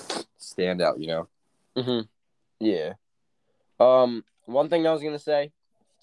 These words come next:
Speaker 2: we talked about this. I think we were, like, on Xbox or something, just talking,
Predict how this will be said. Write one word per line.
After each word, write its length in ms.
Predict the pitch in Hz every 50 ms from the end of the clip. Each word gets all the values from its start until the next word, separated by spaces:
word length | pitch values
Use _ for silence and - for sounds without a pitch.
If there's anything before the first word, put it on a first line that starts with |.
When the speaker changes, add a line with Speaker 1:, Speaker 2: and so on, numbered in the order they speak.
| _ _ _ _ _ _ _ _ _ _ _ _ _ _ _ - - _ _ _ _
Speaker 2:
we 160 | 127 147 156
talked 280 | - 190 175 175 - 170
about 300 | 151 151 147 139 - -
this. 260 | 139 135 117 _ _ _ _ _ _ _ _ _ _ _ _ _ _ _ _ _ _ _ - -
I 60 | 139
think 320 | - - 247 262 240 165
we 180 | 170 160 165 156
were, 120 | 143 135
like, 200 | 127 127 120 - 113
on 140 | 110 101
Xbox 500 | 98 98 98 _ - 104 101 98 - -
or 80 | 95 92
something, 520 | - 101 95 98 92 95 101 98 98 98
just 240 | 90 92 92 - -
talking, 540 | - 98 95 98 - - 104 104 101 98